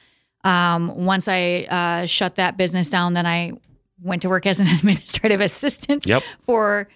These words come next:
Speaker 1: seven years, which was far too long as well. But at about halfway through that, I was like, "I can't do this anymore. I have to figure out what I'm gonna do." So then I actually came up with a plan of, "Okay, how am I gonna get out of here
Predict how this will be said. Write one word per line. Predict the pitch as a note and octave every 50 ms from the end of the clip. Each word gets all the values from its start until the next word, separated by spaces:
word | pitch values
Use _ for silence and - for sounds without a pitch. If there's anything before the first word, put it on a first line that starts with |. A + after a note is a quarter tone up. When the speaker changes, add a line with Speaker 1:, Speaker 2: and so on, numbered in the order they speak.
| _ _ _
Speaker 1:
seven | - - - - - B3 B3 A3+ A#3+ A3+
years, | A3 A3+ A3+ A#3 A3 G#3+
which | G3+ F#3
was | G3+ G3 - -
far | - A3 G3+ G3+ G#3
too | G3 - A3 G3+
long | G3 F#3+ F#3+ F#3+ F#3+ F#3+ F#3+
as | - C#3 F3 E3+
well. | E3 F3 F3 F3+ F3+ F#3+ F#3
But | E3+ F3+ - -
at | - E3+ D3+ -
about | - F#3 F#3 F3+ F3+
halfway | F#3+ F#3 F3+ - - E3 E3+
through | - F#3+ G3
that, | F3+ E3+ E3 -
I | D3
was | E3+ E3 E3+
like, | E3+ - - _ _ _ _ _ _ _
"I | D#3+ E3 E3+
can't | - - - - F#3+ F3 E3+ E3+ - - - _ _ _ _ _ _ _ _ - E3+
do | F3+ G3+ G#3+
this | F#3+ F#3+ F3+ - F#3+
anymore. | F#3 F3+ F3 E3+ E3
I | -
have | E3 F#3+ F#3 E3+ E3+ -
to | F3+ E3 D#3 - _
figure | - F#3 D#3+ F3 D#3+
out | D3+ D3 - -
what | F3+ -
I'm | C#3 A2+
gonna | B2+ C3+ D3
do." | - - - - - - _ _ _ _ _ _ _ _ _ -
So | - F#3+ F3+ F3 E3+ F3 E3 F#3 - -
then | G3 F3 F#3+ G3+ F#3+
I | F#3 F3
actually | F3 E3+ E3 E3 - - - E3 D#3 D#3 D#3+ - - - -
came | - - - E3+ E3+ E3
up | D#3 D#3 -
with | - - - -
a |
plan | - - - F#3+ F3 F3 E3 E3 E3 E3
of, | F3 F3+ D3+ F3 - -
"Okay, | F3 - F3
how | D#3+ D3 F3+
am | G3+ G#3+
I | A#3
gonna | A#3 A#3 A#3
get | G#3 G#3+ G3
out | F#3+ F3+ F3 F3+
of | F3
here | D#3+ F3 F3 E3+ E3 E3 E3 -